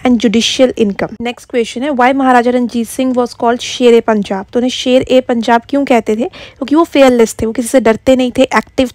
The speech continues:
थे, ब्रेव सोल्जर थे, great warrior थे, conqueror थे, बहुत सारी ज़मीनें जो हैं, बहुत सारे areas उन्होंने capture किए थे और बहुत ही capable administrator थे। He took great delight in fighting with his enemies and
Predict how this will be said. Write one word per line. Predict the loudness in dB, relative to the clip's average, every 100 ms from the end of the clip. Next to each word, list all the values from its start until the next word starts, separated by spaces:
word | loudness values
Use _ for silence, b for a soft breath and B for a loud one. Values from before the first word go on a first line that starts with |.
| -2
थे, | 0
ब्रेव | 2 2
सोल्जर | 2 0 0 2 0 0
थे, | -2 -4 B B -8
great | 0 2 2 0
warrior | 2 2 0 -4 -6
थे, | -10 B B -2
conqueror | 2 2 2 2 2 -2
थे, | -6
बहुत | -4 -4 -2
सारी | 0 -2
ज़मीनें | 0 -2 -2 -2 -2
जो | -4
हैं, | -4 -6 -8
बहुत | -6 -4
सारे | -2 0
areas | 0 0 -2
उन्होंने | -2 -4
capture | 0 -2 0 0
किए | 2 2 2
थे | 0 -4 B B -2
और | -2
बहुत | -2 -4 -4 -2
ही |
capable | -2 0 0 2 0 2
administrator | 0 0 0 0 -2 -2 -6 -6
थे। | -10 B B -8
He | -4 -2
took | -2 -2
great | 0 0 0
delight | 2 2 2 0
in | -2 0
fighting | 0 0 -2 -2
with | -2
his | -2
enemies | 0 0 0 -2 -4
and | -4